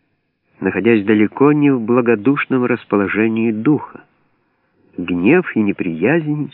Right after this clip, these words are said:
в какой бы форме они ни проявлялись, далеко не самое приятное состояние для окружающих вас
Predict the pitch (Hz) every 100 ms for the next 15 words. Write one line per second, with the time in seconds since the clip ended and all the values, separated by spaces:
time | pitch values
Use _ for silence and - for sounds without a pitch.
0 | - - - - 143 117 101 104 95 95
1 | 90 98 90 78 - 76 78 78 120 165
2 | 170 _ _ _ _ _ _ _ _ _
3 | - - 113 113 175 190 - 143 131 151
4 | 143 156 151 87 - 76 71 - 92 82
5 | 85 117 123 120 - - - - - 98
6 | 92 - 90 107 143 139 - 123 - 98